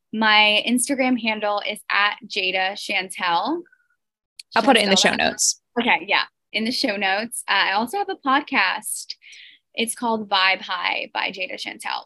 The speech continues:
Speaker 1: Well, it's not, the title is just Vibe High, but you can type in my name so you can find it. Um, I have a lot of episodes on there that I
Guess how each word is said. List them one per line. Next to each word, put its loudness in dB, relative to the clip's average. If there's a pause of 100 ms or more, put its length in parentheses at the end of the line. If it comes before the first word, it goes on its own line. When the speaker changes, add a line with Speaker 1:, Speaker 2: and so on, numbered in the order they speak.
Speaker 1:
Well, -12
it's -12
not, -2 (500)
the 0 (120)
title 0
is -4
just -12
Vibe 0
High, -6
but -8 (300)
you -14
can -12
type 0
in -6
my -8
name -4
so -14
you -16
can -18
find -6
it. 2 (600)
Um, -4 (580)
I -10
have -2
a -2
lot 0
of -2
episodes -2
on -8
there -2
that -4
I -4